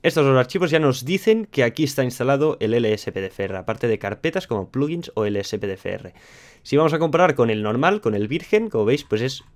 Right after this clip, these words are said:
pequeñito, ¿vale? Y si volvemos al, al con mods, pues ya veis, ¿no? Ahora puedo bajar un montón más.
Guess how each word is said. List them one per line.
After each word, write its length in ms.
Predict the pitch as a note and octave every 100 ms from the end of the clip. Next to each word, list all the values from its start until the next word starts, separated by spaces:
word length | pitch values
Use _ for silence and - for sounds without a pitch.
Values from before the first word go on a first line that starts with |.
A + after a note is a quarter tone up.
| - _ _
pequeñito, 540 | - B2 A2+ G#2+ F#2 - -
¿vale? 240 | B2 C#3+ -
Y 40 |
si 140 | -
volvemos 480 | A2 B2 C#3 B2 G#2+ -
al, 420 | G#2+ G#2+ G#2 G2+ - - - -
al 560 | A2 G#2+ G#2 G2 G2+ F#2+
con 200 | G#2+ G#2+
mods, 220 | D3+ F3+
pues 120 | A#2
ya 80 | G#2
veis, 220 | G2 F#2+
¿no? 80 | A#2+
Ahora 320 | D#3+ F#2+ G2+
puedo 180 | G2+ A2
bajar 320 | G2+ - A#2+ -
un 160 | D#3+
montón 340 | B2+ A2+ G#2+ G2
más. 260 | F#2+ -